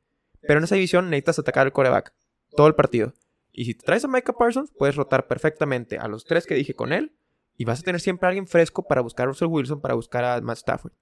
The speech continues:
Y Micah Parsons, a mí, se me hace el mejor defensivo del draft.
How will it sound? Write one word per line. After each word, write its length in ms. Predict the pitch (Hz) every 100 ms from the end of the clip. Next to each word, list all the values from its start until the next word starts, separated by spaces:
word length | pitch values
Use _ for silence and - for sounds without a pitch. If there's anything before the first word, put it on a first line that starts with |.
| _ -
Y 100 | -
Micah 280 | 120 131 196
Parsons, 340 | - 175 165 -
a 80 | 110
mí, 320 | 123 170 294 _ _
se 120 | 127
me 60 | 127
hace 120 | 147
el 60 |
mejor 380 | 156 131 - 143
defensivo 560 | 156 151 113 107 117 120
del 100 | 123
draft. 340 | 135 123 -